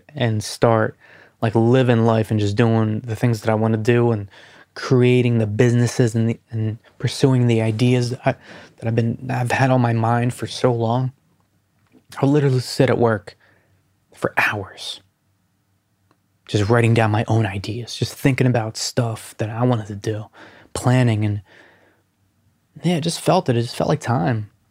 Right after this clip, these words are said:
And then, yeah, quit my nine-to-five, and then guess what?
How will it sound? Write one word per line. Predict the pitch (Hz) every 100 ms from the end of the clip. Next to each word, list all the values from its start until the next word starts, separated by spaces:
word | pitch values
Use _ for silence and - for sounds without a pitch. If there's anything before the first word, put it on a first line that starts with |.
| _ _ _
And | 123
then, | 127 131 131 127 120 -
yeah, | - 180
quit | 160 160
my | 156
nine-to-five, | 151 151 160 165 147
and |
then | 143 139 139
guess | 143 147 -
what? | 127 -